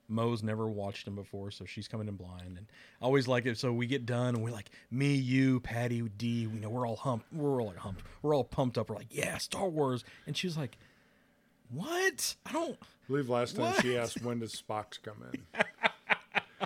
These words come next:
Speaker 2: When, and then right after that, I yelled, "Rebellion," and we bumped chests.
Speaker 1: Mm-hmm.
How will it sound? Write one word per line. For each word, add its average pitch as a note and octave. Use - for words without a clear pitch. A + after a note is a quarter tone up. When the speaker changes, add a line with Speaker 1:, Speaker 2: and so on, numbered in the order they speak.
Speaker 2:
When, B2
and C3
then B2
right A#2
after A#2
that, A2
I -
yelled, A2
"Rebellion," A2
and G#2+
we G#2+
bumped G#2+
chests. G#2+
Speaker 1:
Mm-hmm. D3+